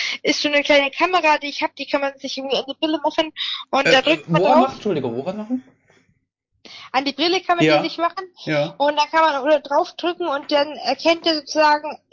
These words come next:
Speaker 1: alle Schrift, die vor einem ist. Also ich im, am Straßenschild oder sonst irgendwo
Speaker 2: Mhm.
Speaker 1: und liest einem das vor. Also die,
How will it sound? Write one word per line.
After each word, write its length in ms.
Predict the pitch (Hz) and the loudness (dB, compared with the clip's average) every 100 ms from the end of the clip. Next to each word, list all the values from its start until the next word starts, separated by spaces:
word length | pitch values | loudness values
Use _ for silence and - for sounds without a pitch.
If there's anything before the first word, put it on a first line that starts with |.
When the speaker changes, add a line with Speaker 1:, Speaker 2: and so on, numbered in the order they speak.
| - | -6
Speaker 1:
alle 220 | - 294 330 | -2 0 0
Schrift, 400 | - 339 - - | -2 -4 -4 -8
die 80 | |
vor 180 | 262 294 | -2 2
einem 240 | 247 254 208 | 4 2 -2
ist. 560 | 285 - - - - - | -4 -6 -8 -8 -4 0
Also 180 | 285 311 | 0 0
ich 140 | 311 | -4
im, 180 | 269 - | -6 -6
am 140 | 240 | -8
Straßenschild 800 | 269 - 247 302 320 - 311 311 | -6 2 2 2 -4 0 0 0
oder 260 | 220 254 247 | 0 0 2
sonst 260 | 294 302 | 0 0
irgendwo 500 | - 311 302 170 311 | 2 2 2 4 4
Speaker 2:
Mhm. 60 | - - - _ | 2 -12 -20 _
Speaker 1:
und 180 | 302 294 | -2 2
liest 200 | 302 294 | 0 2
einem 140 | 277 285 | 0 0
das 160 | 277 - | -4 0
vor. 220 | 294 269 | 2 2
Also 220 | 247 254 | 2 -4
die, 300 | 262 262 | -8 -8